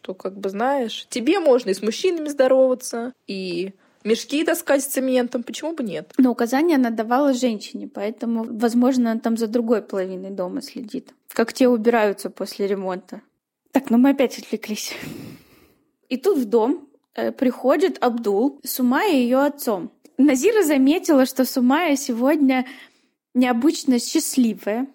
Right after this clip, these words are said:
Speaker 2: на что той Абдул ответил, что Сумая созрела.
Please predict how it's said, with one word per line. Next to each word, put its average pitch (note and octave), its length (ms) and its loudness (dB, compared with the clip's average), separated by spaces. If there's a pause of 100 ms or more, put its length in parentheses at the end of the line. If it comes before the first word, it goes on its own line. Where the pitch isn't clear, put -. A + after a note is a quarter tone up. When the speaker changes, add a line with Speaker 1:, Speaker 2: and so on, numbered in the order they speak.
(220)
Speaker 2:
на A#3 260 2
что B3+ 300 0
той D4 320 4
Абдул A#3+ 500 0
ответил, A#3 640 -2
что G#3 460 -12 (480)
Сумая A#3 800 -4 (180)
созрела. F#3 840 -6